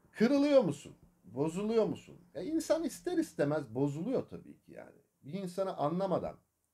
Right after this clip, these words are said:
bir insanın anlattıklarını dinlemeden. E, küfür etmek nedir ya? Yakışık alan bir şey değil ki.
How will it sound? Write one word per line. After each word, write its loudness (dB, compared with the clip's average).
bir -8
insanın -2
anlattıklarını -6
dinlemeden. -6
E, -16
küfür -8
etmek -4
nedir -8
ya? -12
Yakışık -6
alan 2
bir -8
şey -8
değil -8
ki. -20